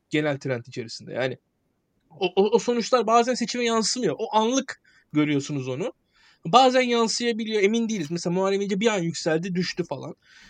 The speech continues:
Veyahut da Zafer Partisi bir ara çok popülerdi, sonra azaldı vesaire. İşte Sinan Oğan beklenmedik bir şekilde yükseldi. Seçime o yansıdı mesela. İşte bunun gibi.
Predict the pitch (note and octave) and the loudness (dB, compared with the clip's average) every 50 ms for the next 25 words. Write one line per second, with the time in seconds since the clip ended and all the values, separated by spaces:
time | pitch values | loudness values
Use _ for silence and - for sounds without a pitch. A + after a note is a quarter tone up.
0 | - - C#3+ D3 D#3 - E3 E3 F3+ F3 G3+ G3 F#3+ F#3+ - F3 F3 F3 - - | -6 -2 -2 -2 -2 -2 0 0 0 2 2 0 0 0 -2 -2 -2 -4 -6 -8
1 | - G3 E3+ - _ _ _ _ _ _ _ _ E3+ F#3+ F#3+ F3+ F3 E3+ D#3+ - | -8 -8 -8 -10 _ _ _ _ _ _ _ _ 2 4 4 4 4 2 0 0
2 | G3 F3+ - - - _ _ _ _ _ - D#3+ C#3+ E3+ E3 D#3 D#3 D#3 D#3 D3 | -2 -2 -2 -8 -20 _ _ _ _ _ -6 -6 -4 -2 -2 -2 0 -2 -4 -4
3 | - D#3+ D3+ D3 C3 D3 D3 C#3+ C#3+ D3+ C#3+ C3+ C3 C3 C#3+ C#3+ C#3+ C#3 C#3 - | -2 -2 -2 -2 0 -2 -2 0 2 0 0 0 0 -2 -2 -2 -2 -2 -4 -4
4 | - D#3 C3+ C3 C3 C#3 B2+ - - D#3 - F#3+ F#3+ F#3 F3+ F#3 F3+ F#3 F#3+ F#3+ | -2 -2 -2 -2 -2 -4 -6 -10 -10 -8 -2 0 2 2 2 4 4 4 2 2
5 | F#3 _ _ _ _ _ _ _ _ _ _ - F3+ F3 E3+ - F#3+ F#3 F3+ F3 | 0 _ _ _ _ _ _ _ _ _ _ 0 0 0 2 2 2 2 4 2
6 | E3 E3 - - C#3+ - E3+ D3 - D3 C#3 C#3+ C#3 C#3 C3+ - - C#3 B2+ A#2+ | 0 -2 -4 -10 -8 -6 -6 -8 -8 -8 -4 -4 -4 -4 -4 -6 -6 -6 -6 -6
7 | A#2 B2+ D3+ F#3+ - _ _ _ - - C#3+ - D3+ D3+ D3 D3 D3 D3 D3 D3 | -6 -6 -8 -8 -10 _ _ _ -8 -8 -6 -6 -6 -4 -2 0 0 0 0 0
8 | C#3+ - E3 D3+ E3 C#3+ A#2+ - - A2 G#2 B2+ - - _ _ _ _ _ _ | -2 -4 -4 -4 -2 -2 -4 -4 -6 -10 -10 -12 -14 -16 _ _ _ _ _ _
9 | _ - - - D#3+ D3 E3 G3+ A3+ G#3+ F#3 F3+ A3 D4 | _ -14 -8 -8 -4 -2 0 0 0 0 -2 -6 -8 -8